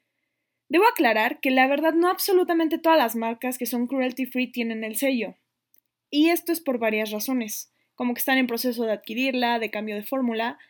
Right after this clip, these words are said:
o porque a veces las empresas piensan que para sus productos es demasiado obvio obtener la, el sello, porque obviamente tiene un costo adquirirla. Pero lo que no nos damos cuenta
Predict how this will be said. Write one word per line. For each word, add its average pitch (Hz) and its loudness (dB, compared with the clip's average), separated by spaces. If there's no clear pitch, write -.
o 247 -2
porque 269 2
a - 8
veces 320 2
las 302 0
empresas 247 -2
piensan 269 -2
que 277 -4
para 220 -6
sus 226 -8
productos 240 -6
es 226 0
demasiado 208 -6
obvio 208 -4
obtener 226 -6
la, 220 -4
el 233 -2
sello, 247 0
porque 220 -6
obviamente 208 -4
tiene 196 -10
un 190 -14
costo 208 -8
adquirirla. 202 -6
Pero 294 8
lo 285 6
que 302 2
no 311 4
nos 403 0
damos 359 0
cuenta 247 -2